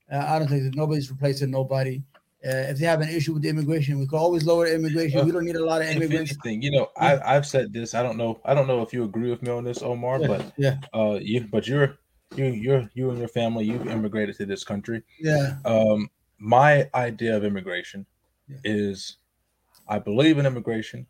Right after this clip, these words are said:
Speaker 2: I believe in legal immigration, not
Speaker 1: Yes.
Speaker 2: no ille-, no illegal immigration. If you have
Speaker 1: Same
Speaker 2: come
Speaker 1: here.
Speaker 2: here ille-, illegally, you need to go back to your country
Speaker 1: Same
Speaker 2: and
Speaker 1: here.
Speaker 2: f-, apply for the process. If we catch you again,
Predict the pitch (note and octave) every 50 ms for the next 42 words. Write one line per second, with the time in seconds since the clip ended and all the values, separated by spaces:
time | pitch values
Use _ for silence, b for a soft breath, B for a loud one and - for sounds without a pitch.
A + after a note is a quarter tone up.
0 | - A#2 G2+ A2 A2+ A#2 A2 G#2+ G#2+ G#2+ A#2 B2+ B2+ A#2 A2 G2 G2 F#2+ F2+ -
1 | F#2 F2+ F2+ - - A2 A2 G#2+ G#2 G2 G#2+ A2+ D#3 D#3 C3 A2 G#2 F#2+ F#2+ G2+
2 | A2 B2 C#3 C#3 C3 B2 A2 G#2 G#2 A2+ B2+ C#3+ C#3 C3 B2 A#2 G#2+ G#2+ G#2 G#2
3 | G2+ F#2 G2 F#2+ G2+ - - G#2+ G2+ G2 - A#2 A#2 D3+ D#3 D3 C#3 C#3 C3+ C#3
4 | C3+ C3 B2 A#2+ A#2+ A#2 B2 C3 C3+ C3 C3 - _ - A#2 A#2 A#2+ C3+ C3+ B2
5 | A2+ G#2+ G#2 G#2 G#2 A2 - b b b b b - B2 B2 B2+ A#2+ G2+ A#2 G#2
6 | G2 A2+ G#2+ G#2 - - G2 G2 F#2+ - - F#2+ F#2 F2+ - A2 A#2 A#2+ _ _
7 | _ _ _ - D3 C#3+ A#2+ A2 G#2+ G#2+ G#2+ G#2+ G#2 G2 - - - A2 - -
8 | - - - - - - - C3 A#2 A2 B2+ A#2 G2+ - D3 D#3 D#3 C#3+ - G2+
9 | F#2+ - - A2 - A#2+ A2 - - D3 D3 C#3+ - C3+ B2+ A2+ G#2 G2 C#3+ F3+
10 | G3 E3+ C3 B2 C3+ C#3+